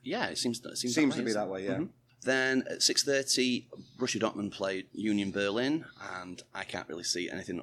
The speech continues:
Speaker 1: other than an absolute goal fest for
Speaker 2: Totally.
Speaker 1: Dortmund.
Speaker 2: Yeah.
Speaker 1: At the same time as well, uh, Mainz host, uh,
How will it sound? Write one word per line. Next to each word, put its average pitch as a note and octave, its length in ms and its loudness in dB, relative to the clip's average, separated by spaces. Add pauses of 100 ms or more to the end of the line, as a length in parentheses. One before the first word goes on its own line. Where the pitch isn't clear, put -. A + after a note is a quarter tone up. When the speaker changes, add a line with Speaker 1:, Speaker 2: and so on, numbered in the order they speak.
Speaker 1:
other F2+ 160 -4
than F2 160 -6
an F2+ 80 -10
absolute - 320 -6
goal F#2 200 -2
fest - 500 -4
for A2 100 -8
Speaker 2:
Totally. C3+ 180 -2
Speaker 1:
Dortmund. A2 440 0
Speaker 2:
Yeah. A2 120 -4 (280)
Speaker 1:
At G#2 80 -6
the - 60 -2
same C3 200 8
time A#2+ 220 4
as G#2 100 0
well, G#2+ 380 2
uh, F#2+ 100 -4
Mainz - 640 -2
host, - 460 -4 (220)
uh, F2 100 -4